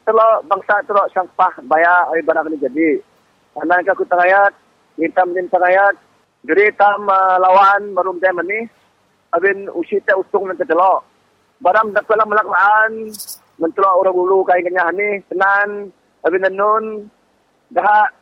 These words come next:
arin telo, panal telo yang teh bakun, yang teh murum, kuasa nurung ulu, upah nanan, sitelaan, mang telo sang nunan, ani dak telo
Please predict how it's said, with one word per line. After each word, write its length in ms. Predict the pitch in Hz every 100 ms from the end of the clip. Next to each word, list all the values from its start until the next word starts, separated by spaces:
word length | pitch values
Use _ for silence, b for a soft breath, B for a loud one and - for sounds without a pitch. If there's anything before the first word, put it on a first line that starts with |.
| _ _ _ _ _ _ -
arin 240 | 190 214 214
telo, 180 | 220 220 185
panal 260 | 190 202 214
telo 180 | 208 208
yang 160 | 190 196 180
teh 80 | 185 202 185 170 -
bakun, 560 | 190 - 427 220 220 208
yang 280 | - 185 185
teh 80 | 180 185 180
murum, 560 | 190 208 214 214 214 _ _ _ _ _ -
kuasa 240 | 185 180 196
nurung 320 | 196 196 190
ulu, 400 | 208 226 233 220 - _ -
upah 320 | 403 202 196
nanan, 560 | 208 180 190 196 135 104 _ _ _ _ _ _ _ _
sitelaan, 640 | 190 196 208 190 202 214 175 _ _ _ _ -
mang 160 | 196 214
telo 240 | 233 226
sang 160 | 220 226
nunan, 480 | 208 208 226 214 123 _
ani 160 | 165 202
dak 160 | 202
telo 160 | - 214